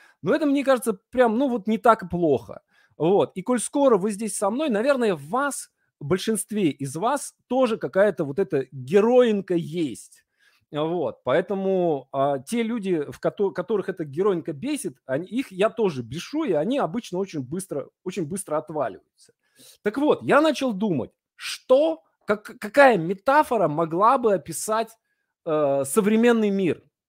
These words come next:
максимально полно. Долгое время мне казалось, что это мастерская. И вот сейчас вдруг меня прямо осенило в какой-то момент. Я вспоминал сериал "Дедвуд"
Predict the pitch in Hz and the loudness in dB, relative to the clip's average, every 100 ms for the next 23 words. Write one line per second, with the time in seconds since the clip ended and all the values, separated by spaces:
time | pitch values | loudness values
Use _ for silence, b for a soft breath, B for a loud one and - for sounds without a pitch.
0 | _ _ _ _ _ _ _ _ _ _ | _ _ _ _ _ _ _ _ _ _
1 | _ - 151 175 - 214 240 226 - 214 | _ -12 -6 -4 0 4 6 4 2 2
2 | 165 104 - _ _ _ _ _ _ _ | 2 0 -10 _ _ _ _ _ _ _
3 | _ _ _ _ - 123 269 277 190 180 | _ _ _ _ -4 2 4 4 2 0
4 | 208 302 269 185 180 247 254 220 151 196 | -2 0 0 0 0 0 0 -2 0 2
5 | 247 220 - 175 214 214 185 185 - 170 | 4 2 0 -2 -2 -2 -2 -4 -4 -4
6 | - - 160 104 80 _ _ _ _ _ | -4 -2 -2 -2 -10 _ _ _ _ _
7 | _ _ _ _ _ _ _ - 170 196 | _ _ _ _ _ _ _ -10 -6 -6
8 | 254 - 190 277 302 202 156 247 180 185 | -8 -12 -10 -6 -6 -6 -8 -6 -4 -2
9 | 214 262 208 226 226 208 190 - 185 202 | -2 -4 0 0 2 0 -2 -4 -2 0
10 | 220 185 123 - - - 147 131 113 135 | 0 0 -2 -6 -12 -6 -6 -4 -4 -2
11 | 254 240 165 165 - 156 185 226 180 135 | -2 -2 -2 -4 -6 -4 -2 0 0 -2
12 | 147 180 160 120 117 247 277 180 117 | -4 0 0 0 4 6 6 0 -6